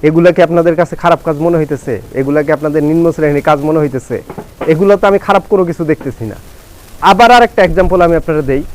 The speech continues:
কেউ কেউ চাকরি করে বিশ হাজার টাকা বেতনের চাকরি,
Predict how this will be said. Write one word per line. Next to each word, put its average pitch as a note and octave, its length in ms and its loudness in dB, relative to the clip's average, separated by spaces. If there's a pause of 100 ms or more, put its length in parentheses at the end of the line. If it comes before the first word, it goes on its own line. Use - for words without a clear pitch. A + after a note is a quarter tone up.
(600)
কেউ G3+ 140 6
কেউ A3 140 4
চাকরি G#3+ 300 0
করে G3 160 0
বিশ F#3 180 -4
হাজার F3 180 2 (320)
টাকা E3+ 300 0
বেতনের E3 420 0
চাকরি, C3 340 -2